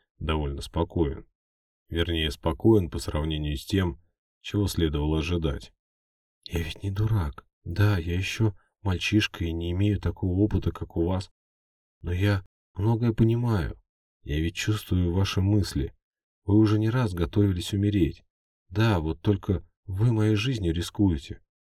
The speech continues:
Каждый день. Вы можете на меня обижаться за то, что я позволил вольность со своим собственным телом?»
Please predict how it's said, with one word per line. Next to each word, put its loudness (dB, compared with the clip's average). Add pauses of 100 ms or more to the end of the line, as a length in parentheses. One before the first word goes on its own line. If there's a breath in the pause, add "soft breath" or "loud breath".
Каждый -2
день. 0 (800)
Вы -2
можете -2
на -4
меня 0
обижаться 0
за -2
то, 0
что -8
я -2
позволил 0
вольность 2
со -10
своим -4
собственным -4
телом?» 0